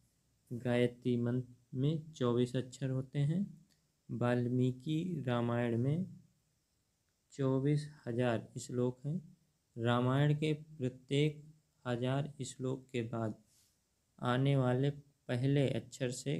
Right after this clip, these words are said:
गायत्री मंत्र बनता है। ठीक है, यह मंत्र इस पवित्र महाकाव्य का सार है। ऋग्वेद में सबसे पहले गायत्री मंत्र का उल्लेख किया गया है। ठीक है, तो यजुर्वेद नहीं होगा,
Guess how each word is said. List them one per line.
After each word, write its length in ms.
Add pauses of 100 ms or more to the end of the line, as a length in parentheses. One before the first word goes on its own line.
गायत्री 460
मंत्र 320
बनता 440
है। 220
ठीक 1000
है, 160 (680)
यह 340
मंत्र 680
इस 160 (120)
पवित्र 420
महाकाव्य 680
का 180
सार 440
है। 200 (840)
ऋग्वेद 560
में 220
सबसे 420
पहले 420
गायत्री 540
मंत्र 360
का 80
उल्लेख 500
किया 200
गया 160
है। 120 (960)
ठीक 120
है, 100 (800)
तो 220
यजुर्वेद 640
नहीं 300
होगा, 260